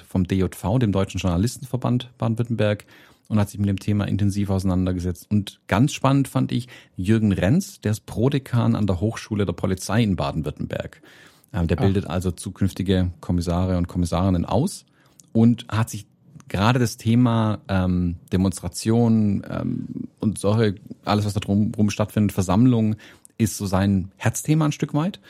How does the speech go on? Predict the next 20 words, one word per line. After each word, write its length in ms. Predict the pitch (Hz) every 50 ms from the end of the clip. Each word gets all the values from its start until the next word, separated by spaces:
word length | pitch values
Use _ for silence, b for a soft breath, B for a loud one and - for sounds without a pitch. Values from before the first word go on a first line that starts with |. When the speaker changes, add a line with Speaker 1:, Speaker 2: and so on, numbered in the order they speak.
| B B B B B B B _ _
Speaker 1:
ähm, 240 | 101 98 98 98 98
das 160 | 92 95 -
er 200 | - 107 104 -
auch 300 | 104 104 101 - - -
an 160 | - 104 98
der, 80 | 87 71
also 200 | 87 - 80 78
an 100 | - 85
der 120 | 80 80 -
Hochschule 280 | 87 87 - 87 82
lehrt 260 | 82 90 110 143 156 -
zum 260 | - - - 127 -
einen, 320 | - 113 113 113 113 113 B B B B B _
aber 200 | - - - -
auch 180 | 98 104 - -
eben 200 | - 113 98 107 95
selbst 420 | 92 95 104 120 123 - - - _
auf 200 | 95 107 110 -
den 180 | - 117 113 107
ganzen, 560 | 98 98 101 95 - - 98 95 95 92 90